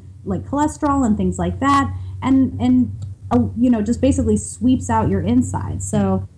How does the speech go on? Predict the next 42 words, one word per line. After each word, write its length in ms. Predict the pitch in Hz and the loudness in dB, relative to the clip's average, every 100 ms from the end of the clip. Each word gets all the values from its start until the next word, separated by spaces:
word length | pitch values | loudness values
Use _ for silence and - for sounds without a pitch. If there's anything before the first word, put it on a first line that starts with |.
| - | -6
um, 360 | 208 196 190 - | -2 0 0 0
it, 200 | 220 202 - | 0 -2 -2
it 200 | 214 208 | -2 0
does 180 | 226 | 0
a 60 | 220 | 0
really 280 | 214 247 247 | 0 2 2
nice 240 | 220 214 | 0 0
job 220 | - 214 | 0 0
of 100 | 208 | 0
doing 180 | 196 196 | 0 0
that. 160 | 196 190 | 0 0
The 60 | 202 | -2
fruit 280 | - 330 302 | -2 0 2
leathers 320 | 277 269 240 | 2 0 0
are 60 | |
really 220 | 220 220 214 | 0 0 0
great 240 | - - | -4 -8
because 340 | 208 202 202 | -4 -2 0
you're 100 | 196 | 0
mixing 400 | 196 214 - 247 | 0 0 0 0
it 100 | 240 | 0
with 240 | 208 208 - | 0 -2 -2
fruit. 400 | 220 233 285 - - - - | 0 2 0 -4 -14 -20 -6
You're 240 | 202 208 196 | 0 0 0
putting 320 | - 240 247 | 0 0 2
it 100 | 196 | 2
in 80 | 220 | 0
a 60 | |
dehydrator, 680 | 208 180 190 - 214 262 277 240 | 0 0 0 0 2 2 2 0
and 100 | 226 | 0
it 160 | 226 214 | -2 0
literally 440 | 254 262 240 208 | 0 2 2 2
is 100 | 208 | 0
like 160 | 202 196 | -2 -2
a 80 | |
fruit 240 | 196 202 185 | -2 -2 0
roll-up, 340 | 185 208 247 | 0 0 0
but 120 | 233 | -2
now 180 | 190 190 | 0 0
you're 160 | 196 190 | 0 0
getting 240 | 190 190 | 0 0
this 160 | 180 | 0